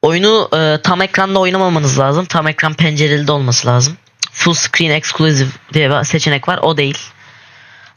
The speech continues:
E, tam ekran pencereli olması lazım. Nereye gitti bu ama? Oyun, oyundayken F beşe basıyorsunuz. Sonra direkt zaten tık burada geliyor case'ler. Bu şekilde. Kafanıza göre kullanın.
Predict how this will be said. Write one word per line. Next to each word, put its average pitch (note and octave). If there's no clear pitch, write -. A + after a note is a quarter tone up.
E, -
tam D#3
ekran D3+
pencereli D3
olması B2
lazım. B2+
Nereye C#3+
gitti B2
bu B2
ama? A#2+
Oyun, F3+
oyundayken F#3
F F3
beşe F3
basıyorsunuz. E3
Sonra E3+
direkt F3
zaten F3
tık -
burada D#3+
geliyor D#3+
case'ler. C3+
Bu F3
şekilde. C#3
Kafanıza G3
göre F3+
kullanın. F#3